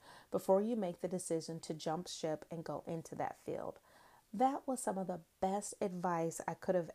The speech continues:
ever read in my life. So I not only had that career interview with a lady who was in interior design, and I thought to myself, especially after meeting with her, seeing what her process was, what her average day was like, I'm like,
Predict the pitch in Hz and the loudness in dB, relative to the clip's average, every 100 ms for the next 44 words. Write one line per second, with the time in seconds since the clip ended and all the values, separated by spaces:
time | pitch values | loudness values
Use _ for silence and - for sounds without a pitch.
0 | - 175 185 175 165 165 170 156 156 - | -2 2 2 2 2 2 0 0 0 -2
1 | - - - - - - - 208 185 175 | -6 -10 -20 -20 -20 -12 4 6 6 4
2 | - - 185 233 277 277 208 180 214 277 | 2 2 2 4 2 0 0 2 4 4
3 | 294 311 262 226 226 226 - 185 180 - | 2 0 0 0 0 -2 -2 -2 -2 -2
4 | 185 165 185 - 214 185 175 170 170 175 | -2 0 0 0 -2 -2 -2 -4 -4 -4
5 | 170 160 160 196 190 185 175 - - 240 | -6 -2 -2 -2 -4 -2 -4 -4 -2 2
6 | 269 277 196 185 175 165 165 160 151 151 | 2 2 -4 -2 0 0 -2 0 -2 -2
7 | 147 160 - - - - 190 196 208 233 | -8 -10 -16 -20 -10 -2 0 0 0 0
8 | 247 233 190 185 180 - 180 - - 294 | 0 -2 -2 -2 -4 -4 -6 -6 -2 -2
9 | - 233 185 170 170 180 226 208 196 - | 0 0 -2 -4 -4 2 2 2 -2 0
10 | 196 190 190 - - - - 311 277 208 | 2 2 -2 -14 -16 -2 2 4 4 2
11 | 190 185 - 233 226 220 - 196 190 190 | 0 -4 2 0 2 -2 -2 -2 0 0
12 | 190 - 262 269 233 - 175 165 - - | -2 2 2 4 0 0 0 -2 -6 2
13 | 233 233 220 - 202 196 190 - - - | 4 6 2 4 6 6 4 -2 -20 -10
14 | 320 277 185 | -4 0 0